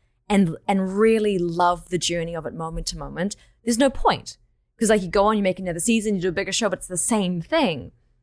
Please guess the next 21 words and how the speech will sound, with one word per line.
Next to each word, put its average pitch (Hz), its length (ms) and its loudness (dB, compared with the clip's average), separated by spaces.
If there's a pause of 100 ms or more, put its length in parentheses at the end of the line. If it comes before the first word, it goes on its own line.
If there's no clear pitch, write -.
(240)
And 208 140 4
it 196 80 2
brought 220 240 0
up 330 100 0
a 226 40 -6
lot 190 260 -4
for 190 80 -12
me 180 320 -6
around, 160 680 -8 (1000)
uh, - 200 -14
you 196 140 2
know, 180 80 2
a, 180 380 -2
a, 190 120 0
the, 190 320 -4
the - 80 -14
que-, - 400 -8
the 196 80 -6
questioning 214 680 -2
of 160 140 -2
my, 160 320 -8